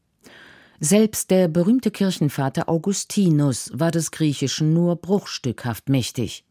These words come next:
In der Folge dünnte sich der theologische Austausch zwischen West- und Ostkirche aus,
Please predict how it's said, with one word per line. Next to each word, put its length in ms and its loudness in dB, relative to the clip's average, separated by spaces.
In 140 6
der 100 4
Folge 400 2
dünnte 380 2
sich 320 -4
der 260 -2
theologische 640 0
Austausch 640 -2
zwischen 420 -2
West- 300 -2
und 240 -2
Ostkirche 840 -4
aus, 520 -4